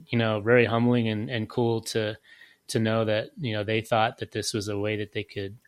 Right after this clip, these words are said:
get their message out. So that was also, uh, I think, fulfilling. That was a big highlight for the whole season for me, was just that our reach has gotten to the point that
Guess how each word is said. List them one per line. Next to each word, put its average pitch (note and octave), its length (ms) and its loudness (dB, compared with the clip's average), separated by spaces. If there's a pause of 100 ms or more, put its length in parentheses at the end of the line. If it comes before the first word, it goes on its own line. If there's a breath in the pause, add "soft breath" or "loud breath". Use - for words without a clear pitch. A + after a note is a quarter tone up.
get A2+ 160 -6
their A2 120 0
message G#2 380 -4
out. A2+ 280 2
So A2+ 240 0
that B2+ 160 2
was A2 120 -4
also, G#2 440 -4
uh, G2+ 200 -2 (480 soft breath)
I A2+ 60 -2
think, G#2+ 200 -6
fulfilling. A2 480 -2
That C3 140 6
was A#2 320 -4
a B2+ 60 2
big A2+ 220 0
highlight A2+ 340 2
for A#2+ 100 -4
the G#2 100 -4
whole A#2 180 0
season G#2+ 340 -4
for - 140 -10
me, G#2+ 240 -4
was G2 200 -6
just G#2 280 -6
that G#2 120 2
our G2 120 2
reach G#2 240 -4
has G2+ 100 -6
gotten A2+ 260 -2
to - 120 -12
the G#2 80 -4
point A#2 340 -10
that A2 140 -12